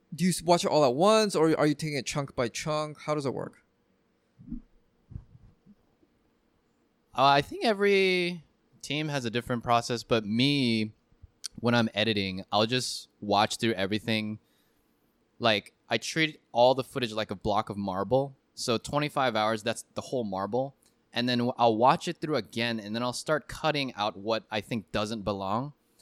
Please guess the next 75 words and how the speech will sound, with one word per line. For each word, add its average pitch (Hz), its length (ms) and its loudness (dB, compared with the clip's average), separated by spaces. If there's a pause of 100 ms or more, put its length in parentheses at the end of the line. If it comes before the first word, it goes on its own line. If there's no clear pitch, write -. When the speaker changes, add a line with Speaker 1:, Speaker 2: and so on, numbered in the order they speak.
(200)
Speaker 2:
But 131 60 2
then 151 100 2
I'll 151 100 2
do 143 160 -4
it 151 80 0
again. 110 460 -2
And 113 260 -8
the - 80 -6
more 135 180 0
I 135 100 0
do 120 180 -6
that, 113 180 -2
the 110 80 -6
more 113 200 -2
I'm 110 120 -2
kinda 110 220 -4
chiseling 110 460 -6
in 107 180 -4
and 95 120 -10
getting 104 280 -4
to - 100 -12
just 101 240 -8
where 107 120 -2
the 98 100 -4
skin 110 340 -4
is 113 160 -2
of 104 60 -6
the 101 100 -6
statue, 107 380 -2
if 117 100 -6
that 120 160 -2
makes 123 220 -6
sense. 135 260 -10
So 113 140 -8
it's 107 180 -12
like 98 340 -10 (800)
just - 240 -6
watching 127 400 4
it 117 60 -2
over 113 200 0
and 110 120 -2
over 107 180 -2
until 107 220 -4
you 110 80 0
get 107 100 0
a 101 80 0
sense 107 240 -6
of, 98 140 -6
like, 101 180 -4 (240)
this 151 120 -2
doesn't 135 220 -4
belong, 120 160 0
this 135 120 -6
doesn't 123 180 -6
belong, 113 160 -2
this 120 100 -4
doesn't 120 100 -6
belong. 120 140 -6
And 117 160 -2
then 120 220 0 (320)
after 127 220 -2
you've 123 100 -2
cut - 180 -2
out 160 120 6
enough 131 220 0
stuff 123 220 -6
that 107 140 -2
doesn't 110 240 -2
belong, 107 440 0
you 104 120 -2
start 127 220 -4
to 110 60 -6
hone 117 200 -2
in 113 60 -2
on, 107 120 -4